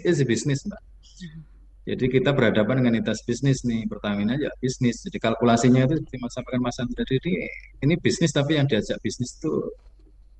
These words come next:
Speaker 1: rakyat kecil yang notabene adalah pemilik, eh, yang sah atas kedaulatan di Republik ini, yang,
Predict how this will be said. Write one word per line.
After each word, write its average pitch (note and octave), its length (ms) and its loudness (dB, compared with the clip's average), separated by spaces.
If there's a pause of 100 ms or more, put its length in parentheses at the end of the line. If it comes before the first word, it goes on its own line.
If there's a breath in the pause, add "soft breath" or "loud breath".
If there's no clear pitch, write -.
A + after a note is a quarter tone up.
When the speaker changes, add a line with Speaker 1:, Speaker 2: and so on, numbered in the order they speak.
(360)
Speaker 1:
rakyat A#2+ 320 0
kecil C#3 320 0
yang A2+ 320 2
notabene A2+ 480 -4
adalah A#2+ 240 -4
pemilik, A2+ 400 0 (720 loud breath)
eh, A2 320 -2
yang G#2+ 80 4
sah A#2+ 240 2
atas A#2+ 240 -2
kedaulatan G#2 640 2 (240)
di G2+ 320 -2
Republik G#2 400 -2
ini, D3 240 4
yang, G2 320 2